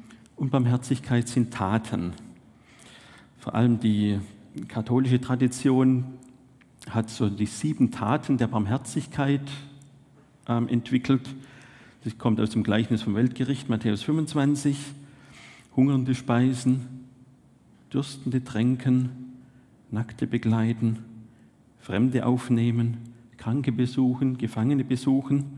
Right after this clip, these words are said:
Und damit sieben sind, wurde noch dazugefügt,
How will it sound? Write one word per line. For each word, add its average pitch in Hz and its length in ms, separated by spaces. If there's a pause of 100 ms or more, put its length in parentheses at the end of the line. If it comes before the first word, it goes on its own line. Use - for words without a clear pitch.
(1700)
Und 120 140
damit 107 220
sieben 135 300
sind, 123 300
wurde 113 180
noch 107 160
dazugefügt, 110 800